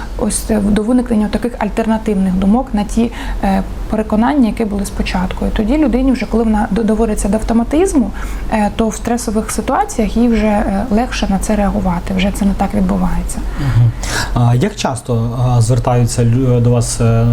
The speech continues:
Speaker 2: клієнти, пацієнти, так, а, саме з такою проблемою,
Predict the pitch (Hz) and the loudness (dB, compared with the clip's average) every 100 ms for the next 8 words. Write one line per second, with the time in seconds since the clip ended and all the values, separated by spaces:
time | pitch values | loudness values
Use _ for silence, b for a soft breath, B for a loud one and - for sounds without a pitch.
0 | 117 120 - 120 147 160 - 113 - 147 | 4 2 4 2 2 0 -2 0 0 0
1 | 156 - 135 - 113 113 113 113 135 127 | -2 -2 -2 0 2 4 2 2 2 2
2 | 120 110 120 113 110 113 123 117 123 120 | 2 4 4 4 2 2 2 2 2 2
3 | 131 107 | 2 0